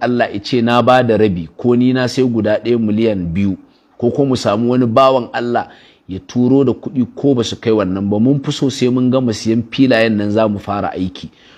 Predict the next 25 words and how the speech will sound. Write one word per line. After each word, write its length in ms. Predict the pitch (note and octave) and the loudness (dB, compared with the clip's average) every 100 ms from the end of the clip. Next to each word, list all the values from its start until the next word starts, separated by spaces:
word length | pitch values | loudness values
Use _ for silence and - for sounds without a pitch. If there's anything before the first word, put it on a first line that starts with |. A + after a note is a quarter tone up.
| _ - | _ -8
Kuma 200 | A#2 B2+ A2 | 0 2 4
duk 400 | B2 C#3+ D3 D#3 | 4 6 6 4
wani 160 | D3 | 2
ci 320 | C3+ - D3+ | -2 -4 -2
gaba 240 | A#2 A#2 B2+ | 0 0 0
da 220 | A2 G2 - | -2 -4 -6
aka 200 | B2 A2 | -8 -6
samu 460 | - B2 C3 B2 A#2+ - _ F#2 | 2 2 2 0 -4 -14 _ -6
za 260 | G2+ A#2+ | -2 0
mu 100 | A2 | 0
ringa 240 | G#2 A2+ G2 | 0 -2 -4
haskawa 720 | - C3+ - - A2 A#2 A#2+ | -4 -4 -2 -2 2 2 2
a 100 | F#2+ | -2
bidiyo 480 | F2+ A#2+ C3 C3+ A2+ - | 2 4 4 4 2 0
kuna 280 | A#2+ G#2+ | -4 -2
gani 280 | D#2+ G2+ G2 F2+ | -2 -2 -4 -8
har 400 | - C#3 C#3+ - | -4 -2 -2 -2
Allah 340 | C#3+ C#3+ C3 G2+ | 0 2 2 0
ya 60 | |
kai 220 | - - A2 | -6 -2 -2
mu. 120 | G#2 - | -2 -6
In 140 | C3+ | -4
muna 240 | C#3+ C#3 A2+ | -2 0 0
da 120 | G#2 | 2
rai, 240 | A#2+ C#3 | 4 4